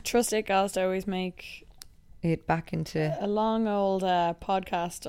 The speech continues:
Speaker 1: about a tiny issue. Well, not tiny, huns.
Speaker 2: Well, you know,
Speaker 1: Deal
Speaker 2: when you
Speaker 1: with it.
Speaker 2: open it up, every issue means something. Am I
Speaker 1: That's
Speaker 2: right,
Speaker 1: true,
Speaker 2: girlies?
Speaker 1: girlies, girlies. So, um, let us know what you think.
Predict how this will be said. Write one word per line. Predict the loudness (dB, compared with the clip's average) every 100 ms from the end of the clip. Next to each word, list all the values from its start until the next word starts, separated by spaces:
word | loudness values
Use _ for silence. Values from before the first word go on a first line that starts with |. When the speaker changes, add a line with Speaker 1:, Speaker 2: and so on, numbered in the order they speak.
| -6
Speaker 1:
about | -4 -2 -2 -2 -4 -4 -12 -20 -20 -20 -20 -20 -20 -20 _ -8
a |
tiny | -2 0 2 4
issue. | 4 2 8
Well, | 12 12 10
not | 2 0
tiny, | 2 4 4
huns. | 4 2 0 -10 -12 8
Speaker 2:
Well, | 12 12
you | 12
know, | 12 10 10
Speaker 1:
Deal |
Speaker 2:
when | 10
you | 10
Speaker 1:
with | 10 12
it. |
Speaker 2:
open | 10 10
it | 10
up, | 10 8 4 0 4
every | 4 6 6 6
issue | 2 2 2 2 0 0
means | 2 2 2
something. | 0 0 0 -4 -6 -4 -6
Am | -2 0
I |
Speaker 1:
That's | 4 4
Speaker 2:
right, | 6
Speaker 1:
true, | 6
Speaker 2:
girlies? | 8 10 10 8 6
Speaker 1:
girlies, | 2 0 2
girlies. | 4 6 6 4 2
So, | 4 8 10 8
um, | 8 6 6 4 8
let | 8 8
us | 4
know | 2
what | 2
you | 0 -2
think. | -2 0 2 0 0 -2 -6